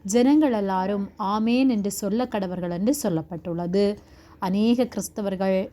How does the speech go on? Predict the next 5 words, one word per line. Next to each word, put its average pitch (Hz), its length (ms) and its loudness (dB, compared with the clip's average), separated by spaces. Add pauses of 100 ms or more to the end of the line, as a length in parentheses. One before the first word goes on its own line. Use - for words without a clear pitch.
(120)
கர்த்தரை 247 460 0
அறிந்து 190 720 -2
ரட்சிக்கப்பட்டு, 202 1080 -2 (320)
அவருடைய 277 520 4
இரத்தத்தினால் 208 840 -4